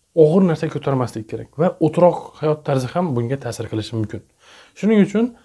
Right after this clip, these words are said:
albatta aytib o'tganlarimni qilsangiz, siz har qanday kasalliklardan profilaktika qilgan bo'lasiz. Bundan tashqari yana Kegel mashqi bor. Bu ham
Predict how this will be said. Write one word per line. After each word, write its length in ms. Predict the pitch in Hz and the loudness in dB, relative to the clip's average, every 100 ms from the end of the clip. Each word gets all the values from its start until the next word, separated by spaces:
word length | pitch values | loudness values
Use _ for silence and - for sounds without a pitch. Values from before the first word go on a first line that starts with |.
| - | -2
albatta 420 | 143 165 190 160 | 4 6 6 4
aytib 160 | 151 - | 2 2
o'tganlarimni 640 | 151 147 135 127 110 135 | -2 0 4 4 4 0
qilsangiz, 600 | 151 123 - 107 165 226 - _ _ _ | -4 -6 -4 -2 0 -2 -6 _ _ _
siz 180 | - 190 135 - | 0 2 2 -6
har 200 | - 190 196 | -2 0 2
qanday 240 | 165 147 | 2 0
kasalliklardan 800 | 131 127 127 113 107 113 117 208 - - - _ _ | -2 -4 -2 -2 0 0 2 0 -2 -14 -20 _ _
profilaktika 480 | - 165 202 - 123 | -2 0 0 0 -2
qilgan 280 | 110 107 98 | -4 -4 -4
bo'lasiz. 380 | 98 90 - - _ - - - | -6 -8 -12 -20 _ -20 -18 -2
Bundan 300 | 147 185 196 | 2 6 4
tashqari 480 | 156 143 - 156 147 | 2 -2 2 4 6
yana 220 | 143 202 294 _ _ _ _ - | 6 4 0 _ _ _ _ 0
Kegel 320 | 214 208 147 | 4 8 6
mashqi 360 | 120 107 - 139 | 4 0 -4 2
bor. 160 | 202 233 - | 2 2 -2
Bu 260 | 123 170 202 | 0 4 4
ham 220 | 202 | 6